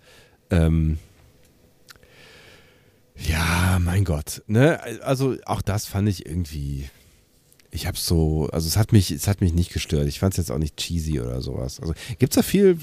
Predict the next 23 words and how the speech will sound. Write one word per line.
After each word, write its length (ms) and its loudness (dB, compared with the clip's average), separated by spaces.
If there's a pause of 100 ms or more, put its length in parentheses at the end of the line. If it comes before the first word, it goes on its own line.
ich 140 -6
hab, 160 -2
ich 100 -8
hab 80 -4
ja 140 0
nicht 180 2
mehr 80 2
ins 100 0
Netz 140 -4
geguckt, 260 -8
gibt's 160 -8
da 80 -2
viele 180 -2
Leute, 180 2
die 140 0
sich 100 0
darüber 300 0
aufregen? 500 -4 (420)
Weil 120 4
das 100 0
jetzt, 160 0
äh, 280 -4
ja 260 0